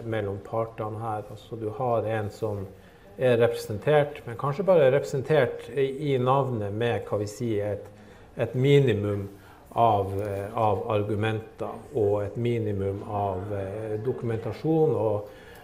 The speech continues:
eh, bevisførsel på si side. Og, og det som kanskje er mye verre, det er jo at, eh,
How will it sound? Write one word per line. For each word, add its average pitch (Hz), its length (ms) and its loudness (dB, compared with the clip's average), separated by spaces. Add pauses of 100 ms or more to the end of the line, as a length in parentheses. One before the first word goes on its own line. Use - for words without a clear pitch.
(180)
eh, 117 180 -2
bevisførsel 110 920 -2
på - 140 -8
si 104 280 -4
side. 104 420 -4
Og, 113 540 -2
og 127 160 2
det 147 160 6
som - 160 -4
kanskje 143 400 0
er 120 420 2 (420)
mye 151 320 6
verre, 110 380 4
det 113 180 4
er 117 200 4
jo 107 160 4 (100)
at, - 320 -6
eh, 104 260 -2